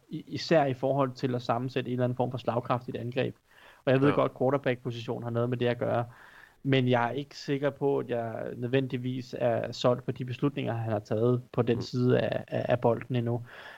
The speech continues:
Speaker 1: Der er ikke nogen tvivl om, at, at det ser fornuftigt ud på forsvarssiden. Der gør han mange gode ting. Spændende, aggressivt, øh, dynamisk forsvar.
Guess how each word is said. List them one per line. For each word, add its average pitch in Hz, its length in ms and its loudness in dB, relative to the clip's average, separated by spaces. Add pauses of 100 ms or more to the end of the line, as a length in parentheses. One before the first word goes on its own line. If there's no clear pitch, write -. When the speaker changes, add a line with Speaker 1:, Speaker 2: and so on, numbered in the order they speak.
(140)
Speaker 1:
Der - 60 2
er 127 40 6
ikke 147 80 4
nogen 151 120 2
tvivl 156 200 2
om, 135 160 2
at, 120 160 -4
at 117 200 -6
det 123 80 -4
ser 131 140 0
fornuftigt 131 400 -2
ud 131 60 -2
på 127 160 -10
forsvarssiden. 123 540 -4 (280)
Der 120 80 4
gør 120 120 4
han 120 160 2
mange 117 180 0
gode 123 200 -4
ting. 123 260 -6 (120)
Spændende, 131 480 2
aggressivt, 123 720 -4
øh, 117 380 0 (200)
dynamisk 123 520 0
forsvar. 120 520 0